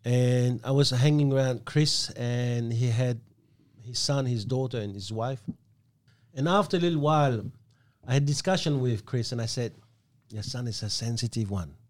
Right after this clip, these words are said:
And sometimes as outsider, we see some of the shit, because I still remember Chris was a little bit, uh, shocked that he went, "What do you mean, Seb?"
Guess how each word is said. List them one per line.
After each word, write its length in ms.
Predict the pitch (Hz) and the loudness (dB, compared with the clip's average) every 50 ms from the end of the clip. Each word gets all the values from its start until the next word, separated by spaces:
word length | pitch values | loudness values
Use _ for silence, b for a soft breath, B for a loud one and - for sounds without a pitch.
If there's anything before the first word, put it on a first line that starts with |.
| _ _ _ _ _ _ _ _ _ _ B B B B B B B B | _ _ _ _ _ _ _ _ _ _ B B B B B B B B
And 140 | 143 147 143 | -2 0 0
sometimes 460 | - 202 214 190 - 196 - - 135 | 2 0 0 0 0 0 -2 -2 0
as 160 | 135 131 - - | -2 -2 -2 -2
outsider, 420 | 131 127 - - - 131 127 120 | -2 -2 -4 -4 -4 -4 -2 -2
we 140 | 113 113 110 | -2 -4 -4
see 280 | - - - 120 120 | -4 -4 -4 -4 -6
some 200 | 113 - 113 104 | -6 -6 -6 -8
of 60 | 101 95 | -8 -8
the 60 | 95 | -8
shit, 280 | - - 107 95 90 | -8 -8 -8 -8 -8
because 340 | 104 113 - - 131 117 110 | -8 -10 -2 0 2 2 2
I 180 | 117 113 113 113 | 2 0 0 0
still 260 | 107 - - - 170 | 0 -2 0 0 2
remember 420 | 143 120 117 113 113 117 113 101 98 | 2 4 4 4 2 2 0 0 -2
Chris 420 | - - 131 135 120 - - - | -2 2 2 2 4 2 -2 -4
was 240 | 113 113 117 110 101 | -2 -2 -2 0 0
a 60 | 113 | 0
little 220 | 101 104 113 117 110 | 0 0 0 -2 -2
bit, 220 | 98 104 101 - - - 87 | -4 -6 -8 -8 -12 -16 -14
uh, 40 | 87 | -10
shocked 480 | - - 131 131 127 - _ _ - _ _ _ _ _ b b b b b b b - | -8 -6 -4 -6 -6 -8 _ _ -20 _ _ _ _ _ b b b b b b b -8
that 180 | 120 131 131 - | -8 -8 -6 -2
he 160 | 120 131 135 | 0 0 2
went, 240 | 120 120 117 110 - - - _ _ _ _ | 2 0 -2 -4 -6 -12 -20 _ _ _ _
"What 120 | - 143 139 | -10 -8 -4
do 60 | 151 | -2
you 40 | 185 | 0
mean, 160 | 190 117 92 | 0 0 -2
Seb?" 380 | - - 147 220 262 170 - | 0 0 0 2 2 0 -2